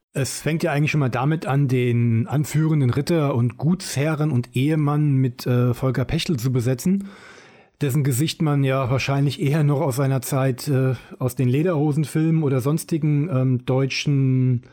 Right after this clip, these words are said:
vornehmlich bajuwarischen, ähm, Filmproduktion- und Fernsehproduktionen kennt, also den man als, als so eine Person schon mal gar nicht ernst nehmen möchte, per Optik nicht. Nichts gegen den Mann an sich, ich kenne ihn persönlich nicht,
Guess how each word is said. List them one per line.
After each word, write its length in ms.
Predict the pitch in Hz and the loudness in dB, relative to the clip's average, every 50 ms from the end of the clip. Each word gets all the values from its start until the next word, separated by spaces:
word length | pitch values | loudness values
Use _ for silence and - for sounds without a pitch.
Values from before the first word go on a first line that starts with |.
| - - - - - - - - - - - - - - _ _ _ | -20 -20 -20 -20 -20 -20 -20 -20 -20 -20 -20 -20 -20 -20 _ _ _
vornehmlich 840 | - - - - - 147 147 147 151 147 147 151 151 131 110 - | -14 -10 -6 -4 -2 0 0 2 2 2 2 2 0 0 -2 -4
bajuwarischen, 920 | - 147 143 131 127 123 123 123 131 139 151 156 139 123 143 139 131 127 - - | -4 -2 0 0 2 2 2 2 0 0 0 0 0 2 2 2 2 0 0 0
ähm, 320 | 131 131 123 127 123 120 | 0 2 2 2 2 2
Filmproduktion- 680 | - - 165 185 196 196 143 131 127 120 - - - 143 | 0 0 0 0 0 0 0 0 0 -2 -4 -4 -2 -2
und 80 | 120 | -2
Fernsehproduktionen 880 | - 143 151 170 170 147 120 131 127 117 - - 135 127 120 120 127 123 | 0 0 0 0 0 0 0 0 0 0 -2 0 0 2 2 2 2 0
kennt, 280 | - 131 131 139 156 - | 0 0 0 0 0 0
also 160 | - 110 131 | -2 -2 0
den 120 | 123 127 | 0 0
man 100 | 131 131 | 0 0
als, 260 | 135 - 123 120 - 147 135 127 - - - | -2 -2 -4 -4 -2 -2 -2 -2 -4 -8 -6
als 280 | - 135 - - - | -6 -6 -6 -6 -6
so 140 | - 156 156 | -4 -2 0
eine 100 | 160 160 | 0 0
Person 480 | - - 160 139 127 147 147 151 165 180 | 0 0 0 0 0 0 0 0 0 -2
schon 140 | - 175 139 | -2 -2 -2
mal 100 | 131 123 | -2 -2
gar 200 | 123 131 139 156 | -2 -2 -2 -2
nicht 260 | 143 - - _ - | -2 -4 -6 _ -4
ernst 260 | 147 151 151 - - | -2 -2 -2 -2 -2
nehmen 360 | 156 143 139 131 131 160 196 - | 0 0 2 2 0 0 -2 -2
möchte, 480 | 120 131 151 165 - - - 123 120 113 | 0 0 0 0 -2 -4 -4 -4 -4 -4
per 260 | - - 131 127 131 | -4 -4 -4 -2 -2
Optik 380 | 151 143 - - 135 120 - | -4 -4 -4 -4 -4 -2 -2
nicht. 340 | 113 127 139 - - - - - | -2 -2 -2 -4 -8 -12 -8 -6
Nichts 260 | 151 147 135 - - | -4 -4 -4 -2 -2
gegen 160 | 156 139 131 | -2 0 0
den 100 | 131 131 | 2 2
Mann 180 | 120 123 127 127 | 0 0 0 0
an 140 | 117 123 | 0 0
sich, 240 | 107 139 185 180 - | 0 0 -2 -4 -4
ich 140 | 190 - - | -8 -8 -4
kenne 160 | - 139 151 | -2 -2 0
ihn 80 | 160 156 | 0 0
persönlich 500 | 160 156 131 135 156 156 160 160 139 139 | 0 -2 0 0 0 2 2 0 0 0
nicht, 300 | 160 175 165 - - | 0 -2 -2 -6 -12